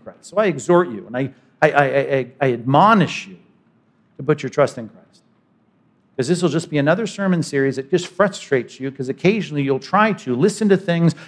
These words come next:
and apply them, but your heart will be dead to God, and the Spirit of God does not empower you to do it, and you're not gonna do it. You just won't do it.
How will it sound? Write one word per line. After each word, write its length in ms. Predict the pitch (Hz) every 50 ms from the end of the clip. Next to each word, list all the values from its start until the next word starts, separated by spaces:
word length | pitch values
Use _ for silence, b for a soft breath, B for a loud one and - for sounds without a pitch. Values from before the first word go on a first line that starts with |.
| B -
and 100 | 151 147
apply 400 | 139 131 139 - 175 190 208 208
them, 180 | 160 143 139 135
but 160 | 135 135 -
your 120 | 143 131
heart 280 | - - 180 196 190 175
will 100 | 156 135
be 180 | 127 131 127
dead 340 | 117 104 151 160 170 170 160 -
to 100 | - 120
God, 380 | 113 123 107 101 95 110 135
and 120 | 151 151 147
the 40 |
Spirit 360 | - - - - 220 226 202 170
of 80 | 147
God 180 | 135 143 135 135
does 160 | 135 131 -
not 160 | 143 139 139
empower 420 | 139 135 131 - - 175 175 175 160
you 140 | 147 131
to 120 | 127 117 120
do 220 | 110 120 190 190
it, 80 | 180 170
and 220 | 165 180 202 202
you're 100 | 214 233
not 140 | 302 294 302
gonna 140 | 311 302 294
do 180 | 277 381 415
it. 160 | 381 - - - _ _ _ _ _ _ _ _ _ _ _ _ _ _ -
You 100 | 165 185
just 160 | 196 180 143
won't 280 | 165 190 214 214 180 135
do 220 | 139 226 285 302
it. 100 | 277 -